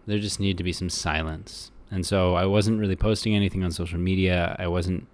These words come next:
really even checking in on social media all that much. I just took a, took a moment, took a breath, took a break. Wanted to spend a little bit of time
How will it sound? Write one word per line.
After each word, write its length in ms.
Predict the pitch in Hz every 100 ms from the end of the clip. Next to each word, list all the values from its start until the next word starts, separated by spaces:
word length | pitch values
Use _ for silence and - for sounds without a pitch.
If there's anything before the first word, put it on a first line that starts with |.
| -
really 180 | 98 92
even 160 | 90 85
checking 320 | 98 87 78
in 160 | 82
on 100 | 98
social 320 | 90 90 - 85
media 280 | 85 82
all 140 | 80 80
that 160 | 80
much. 300 | 80 82 - -
I 120 | 82
just 440 | 85 90 - - - - - - - - - - - - - - _ - _ -
took 180 | - 113
a, 140 | 113 104 -
took 180 | 120 123
a 40 |
moment, 500 | 113 139 101 87 -
took 180 | - -
a 40 |
breath, 420 | 101 101 104 95 -
took 180 | 107
a 60 | 107
break. 580 | 92 98 92 - - - - - - - - - - - - _ _ - - - _ _ _ _ - 101
Wanted 320 | 98 98 90
to 600 | - 95 90 90 85 87 - - - _ _ _ -
spend 260 | - 104 139
a 80 |
little 200 | 135 117
bit 100 | 107
of 100 | 98
time 680 | - - 92 95 95 90 82